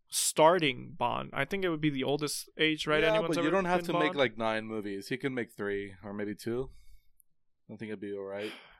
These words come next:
Speaker 1: I mean, you just gotta make sure you don't take as much time in between them like the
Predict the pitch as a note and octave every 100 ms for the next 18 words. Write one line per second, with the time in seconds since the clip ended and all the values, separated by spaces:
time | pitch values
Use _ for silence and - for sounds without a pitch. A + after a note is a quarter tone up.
0 | _ _ C#3+ D#3+ D3+ D3+ E3+ D#3 - D3+
1 | C#3+ C3+ C3+ C#3 - C#3 C#3 C#3 D3 C#3+
2 | C#3 C#3 C#3 - C#3 C3 B2+ - D3 C#3
3 | C3+ B2+ B2+ - - A#2